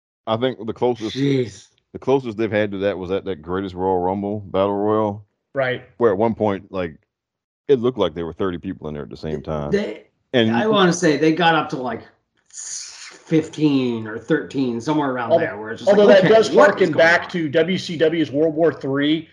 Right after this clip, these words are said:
Speaker 1: Oh,
Speaker 3: where they
Speaker 1: that
Speaker 3: had
Speaker 1: was
Speaker 3: three
Speaker 1: just
Speaker 3: ring-, what a cluster F that was.
Speaker 1: That, that was shit. <laughs>
Speaker 3: That was
Speaker 1: Okay.
Speaker 3: awful. <laughs> Absolutely terrible. I'm still pissed that I paid money for that pay-per-view.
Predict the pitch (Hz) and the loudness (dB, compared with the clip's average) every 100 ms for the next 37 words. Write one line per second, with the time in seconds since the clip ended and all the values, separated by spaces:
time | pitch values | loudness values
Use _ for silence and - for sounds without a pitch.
0 | - 123 113 165 170 165 - 151 151 190 | 2 6 6 6 6 6 0 -4 2 2
1 | 185 160 170 175 175 202 160 120 - 185 | 2 2 2 2 4 4 4 0 -2 2
2 | 185 - 160 160 143 151 143 - - 120 | 2 0 -2 0 0 0 0 -2 2 4
3 | 123 101 123 98 - - 104 - _ 170 | 4 4 0 -2 -12 -10 -10 -10 _ -4
4 | 208 208 208 - 175 165 - - _ 190 | 4 6 4 2 0 -2 -6 -14 _ 4
5 | 185 - - 175 - - _ _ - 185 | 4 4 2 2 0 -14 _ _ -4 -4
6 | 170 - - 254 - - 214 202 185 156 | -6 -6 2 2 4 2 4 4 2 -2
7 | - - 180 180 170 - - - - 233 | -4 0 2 2 4 4 4 0 2 2
8 | 220 - 262 - 190 170 180 160 165 165 | 2 4 4 4 2 2 2 2 2 0
9 | 156 151 151 131 139 135 147 139 120 123 | 0 0 -2 0 0 2 0 -2 -8 -10